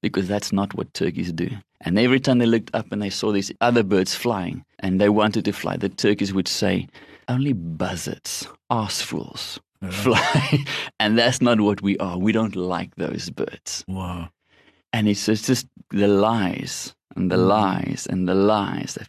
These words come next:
Speaker 1: kept these little baby eagles on the ground until one day again he went back to the water and, uh, and he saw a reflection of himself again in the, in, in the water, and he go, "Boy, I'm really, I'm an
Speaker 2: Mm.
Speaker 1: ugly, ugly turkey." And then he looked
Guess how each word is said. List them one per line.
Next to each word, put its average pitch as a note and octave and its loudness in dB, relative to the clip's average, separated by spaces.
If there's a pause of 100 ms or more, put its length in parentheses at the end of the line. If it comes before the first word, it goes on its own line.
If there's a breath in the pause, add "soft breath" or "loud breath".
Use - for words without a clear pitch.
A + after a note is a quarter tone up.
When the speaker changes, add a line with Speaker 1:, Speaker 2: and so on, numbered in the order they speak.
(140)
Speaker 1:
kept C3 -6
these G#2+ -2
little G2 -4
baby F#2+ -4 (100)
eagles - -2
on F#2 -2
the F#2 -2
ground F2 -4 (240 loud breath)
until G#2 2
one G#2+ 6
day G2 4
again F2+ 2 (280 loud breath)
he G2 -2
went F#2+ 0
back F#2+ 0
to G2+ 0
the F#2+ 4
water F2+ -2 (260)
and, F2 -4
uh, - 0 (200)
and - -2
he F2+ 0
saw G2+ 2
a F#2 4
reflection F#2 0
of F2 -2
himself F2+ -4
again F2 -2
in F2 -2
the, F2 -2 (100)
in, F2+ -2
in F#2 -2
the F#2 -2
water, F2+ -2
and F#2+ -6
he - -4
go, F2 -6 (220)
"Boy, - -6 (100)
I'm - -10 (260)
really, F#2+ 2
I'm F2+ -2
an - -10
Speaker 2:
Mm. C#3+ 0
Speaker 1:
ugly, C3+ 2 (160)
ugly A2+ -2
turkey." G#2+ -4 (260)
And G2 -4
then F#2+ 2
he G2 2
looked G2 -2